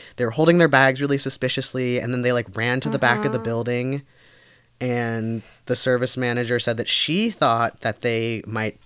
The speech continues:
Speaker 1: be carrying explosives or something because it was
Speaker 2: Right.
Speaker 1: they were acting very suspiciously and, like, kind of
Speaker 2: And, like,
Speaker 1: erratically.
Speaker 2: running around with their backpacks and
Speaker 1: Yeah,
Speaker 2: stuff.
Speaker 1: like, and the way they were holding it seemed like they had something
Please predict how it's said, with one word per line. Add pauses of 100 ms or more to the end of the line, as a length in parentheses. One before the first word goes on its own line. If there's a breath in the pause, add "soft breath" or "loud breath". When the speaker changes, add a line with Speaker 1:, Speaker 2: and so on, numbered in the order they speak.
Speaker 1:
be
carrying
explosives
or
something
because
it
was
Speaker 2:
Right.
Speaker 1:
they
were
acting
very
suspiciously
and, (480 soft breath)
like,
kind
of
Speaker 2:
And,
like,
Speaker 1:
erratically.
Speaker 2:
running
around
with
their
backpacks
and
Speaker 1:
Yeah,
Speaker 2:
stuff.
Speaker 1:
like,
and
the
way
they
were
holding
it
seemed
like
they
had
something